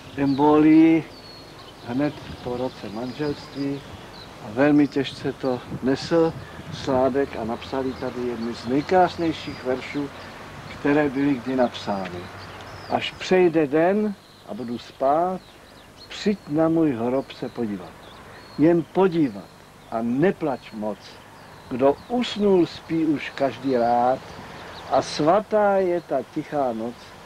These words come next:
když přejde den.“ Sládek se znova oženil a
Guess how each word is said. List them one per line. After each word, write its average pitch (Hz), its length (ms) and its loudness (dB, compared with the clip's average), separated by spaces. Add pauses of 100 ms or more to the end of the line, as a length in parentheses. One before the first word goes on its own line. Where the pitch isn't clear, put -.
(420)
když 110 200 -6
přejde 120 640 -2 (100)
den.“ 92 180 -12 (2750)
Sládek 170 460 2
se 175 140 -2
znova 160 300 2
oženil 170 800 -2 (680)
a 107 100 -4